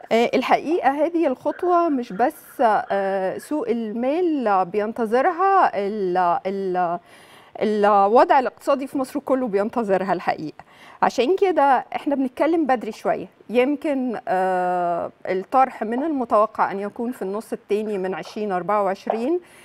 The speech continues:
لكن يهمنا نعرف أكيد، آه، بيتم التجهيز لهذا الطرح من دلوقتي،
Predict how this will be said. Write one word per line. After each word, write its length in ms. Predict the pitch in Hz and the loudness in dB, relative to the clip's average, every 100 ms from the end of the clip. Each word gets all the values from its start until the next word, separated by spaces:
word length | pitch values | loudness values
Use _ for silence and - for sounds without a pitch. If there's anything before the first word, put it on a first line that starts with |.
| - 285 | -6 0
لكن 280 | 311 392 | 2 2
يهمنا 500 | 349 302 269 302 359 | 0 0 -2 -2 -2
نعرف 380 | 277 233 233 233 | -2 0 0 0
أكيد، 580 | - 208 - 294 370 208 - - | -4 -10 -2 4 4 2 -12 -4
آه، 240 | 202 190 165 | 0 0 0
بيتم 540 | 190 208 214 339 302 | 0 -2 2 2 2
التجهيز 880 | 226 - - 185 214 254 277 254 175 | -2 -4 -4 -4 -2 -2 -2 -2 -4
لهذا 320 | 202 214 220 | -2 -2 -2
الطرح 460 | - 214 220 - 196 | -4 -2 -4 -6 -8
من 220 | 196 190 | -6 -4
دلوقتي، 600 | 190 190 180 - - | -2 0 0 -2 -4